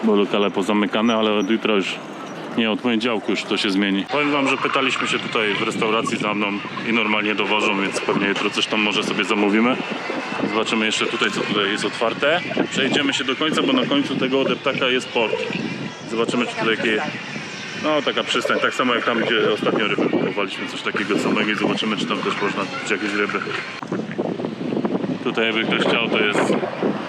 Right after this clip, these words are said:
fajny hotel. Tani. Taki chyba najbardziej znany, Amber Baltic. Ładnie wygląda. No i dojeżdżamy tam już do tego,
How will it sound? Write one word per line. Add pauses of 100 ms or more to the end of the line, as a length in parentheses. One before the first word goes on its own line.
(960)
fajny
hotel. (1900)
Tani. (2250)
Taki
chyba
najbardziej
znany, (220)
Amber (160)
Baltic. (1500)
Ładnie
wygląda. (640)
No
i
dojeżdżamy
tam
już
do
tego,